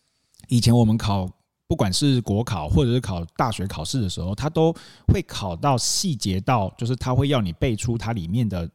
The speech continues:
实验的阶段，好像有八个步骤吧。然后我那时候在跟大家分享的时候就去查了一下，因为当时是有背的，但是后来真的忘了，就，就算现在就是要我再背起来，我也就是也想-，记不起来了。但是整体上面来说，就是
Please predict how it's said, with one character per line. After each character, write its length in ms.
实 380
验 160
的 100
阶 260
段， 240
好 100
像 140
有 60
八 240
个 100
步 200
骤 220
吧。 160
然 120
后 80
我 80
那 100
时 100
候 60
在 120
跟 140
大 80
家 100
分 180
享 140
的 60
时 100
候 80
就 80
去 120
查 280
了 100
一 60
下， 140
因 60
为 60
当 200
时 120
是 100
有 140
背 220
的， 160
但 120
是 60
后 120
来 100
真 160
的 80
忘 240
了， 80
就， 140
就 120
算 160
现 180
在 160
就 120
是 120
要 120
我 80
再 100
背 220
起 120
来， 60
我 140
也 60
就 180
是 200
也 160
想-， 240
记 160
不 100
起 220
来 100
了。 80
但 100
是 120
整 220
体 120
上 160
面 140
来 140
说， 180
就 120
是 200